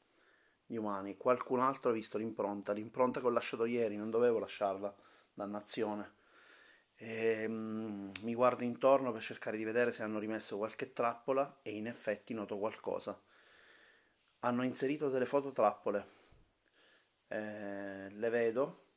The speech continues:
mm, per fortuna le vedo, le vedo, ecco, questo è importante. E quindi adesso devo cercare di fare in modo di,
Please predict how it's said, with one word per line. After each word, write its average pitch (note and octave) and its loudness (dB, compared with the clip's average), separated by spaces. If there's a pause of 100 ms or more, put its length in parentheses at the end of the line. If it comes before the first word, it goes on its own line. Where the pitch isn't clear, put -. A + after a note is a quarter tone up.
(140)
mm, G2+ -8 (1120)
per A#2 -4
fortuna B2+ 0
le A2+ 2
vedo, A2 2
le G#2 -2
vedo, G2 -2
ecco, G2 -6
questo G#2 -4
è G#2 -2
importante. G2 -4 (440)
E F2+ -18
quindi A2 -6
adesso A2+ 0
devo G2 -4
cercare G#2 -2
di G2+ -6
fare A2 -4
in A2 -6
modo A2+ 0
di, F#2 -10